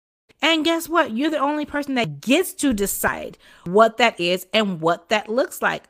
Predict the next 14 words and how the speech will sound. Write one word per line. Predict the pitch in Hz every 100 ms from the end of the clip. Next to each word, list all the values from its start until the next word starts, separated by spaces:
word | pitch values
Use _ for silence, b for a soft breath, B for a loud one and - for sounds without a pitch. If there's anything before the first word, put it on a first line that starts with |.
| - 170 160
Do | - 233 247
what | 220 170 185 185 -
works | 170 160 165 180 185 -
for | - 175
you. | 151 143 175 202 143 - b b b _
Just | - 208 226
because | 285 - 277 262 269 226
you | 240
see | 226 247 240 233
one | 214 226
of | 240
your | 233
girlfriends | 226 226 220 214 220 233 226
that | 208 180